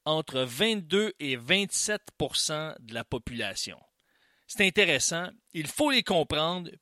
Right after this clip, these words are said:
puisqu'ils sont la relève, puisqu'ils sont en train d'influencer la culture. Ce sont eux, les nouveaux décideurs, ce sont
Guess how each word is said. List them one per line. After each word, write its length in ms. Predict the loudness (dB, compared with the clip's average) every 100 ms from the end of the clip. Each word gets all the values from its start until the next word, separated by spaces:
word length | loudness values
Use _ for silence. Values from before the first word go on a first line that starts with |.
| -8
puisqu'ils 1000 | -2 0 0 -4 -8 _ _ -8 -4 -2
sont 320 | 0 0 0
la 160 | 0 2
relève, 500 | 0 0 0 -2 _ _ _
puisqu'ils 440 | -2 0 0 -2 -4
sont 260 | -4 -6 -4
en 160 | -2 -2
train 340 | -4 -10 -10 -14
d'influencer 1400 | -20 -4 2 2 2 -2 -4 0 0 0 -4 -6 -6 -8 -12 _ _ _ -6
la 180 | -2 -2
culture. 800 | -2 -6 -4 -2 -2 -4 -10 -18 _ -20 -12
Ce 200 | -4 2
sont 340 | 4 6 4 4 4
eux, 300 | 6 6 4 _ _ _
les 220 | -6 -4
nouveaux 340 | -2 -2 -2 0
décideurs, 840 | 2 2 0 4 4 6 2 -4 _ _ _ _ _
ce 140 | -6 -2
sont 300 | 0 0